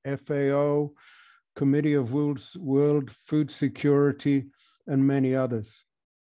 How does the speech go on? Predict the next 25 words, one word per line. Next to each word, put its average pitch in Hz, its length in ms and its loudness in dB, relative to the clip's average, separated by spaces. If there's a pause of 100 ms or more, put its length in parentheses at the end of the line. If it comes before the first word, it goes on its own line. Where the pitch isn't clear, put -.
(720)
Colleagues, 170 420 2
the 165 160 4
emphatic 170 800 -2
message 143 600 0
from 139 340 -2
all 165 180 0
of 127 140 -6
these 127 240 -2
bodies 131 680 -6 (340)
is 139 240 -4
that 147 200 2
the 131 100 2
world 156 460 4
needs 147 500 0
to 139 260 -4 (140)
urgently 151 640 0
transform 143 1000 -2 (560)
food 170 380 0
systems 135 640 -2
to 135 200 -2
advance 139 580 -2
human 139 400 -2
and 120 220 -4
planetary 123 640 -4
health, 117 340 -6